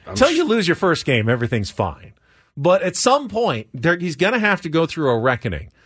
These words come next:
Speaker 1: with whoever he hires. Or whoever he hires is gonna have to go through a reckoning with the players who just see him as an A J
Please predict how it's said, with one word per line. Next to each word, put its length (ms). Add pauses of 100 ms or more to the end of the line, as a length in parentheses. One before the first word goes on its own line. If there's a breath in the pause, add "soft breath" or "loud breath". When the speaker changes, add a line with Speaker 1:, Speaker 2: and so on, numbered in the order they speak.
(260 soft breath)
Speaker 1:
with 220
whoever 440
he 120
hires. 640
Or 480 (420 soft breath)
whoever 380
he 100
hires 580
is 140
gonna 180
have 160
to 60
go 100
through 200
a 60
reckoning 440
with 120
the 60
players 640
who 100
just 300
see 220
him 220
as 160
an 120
A 160
J 320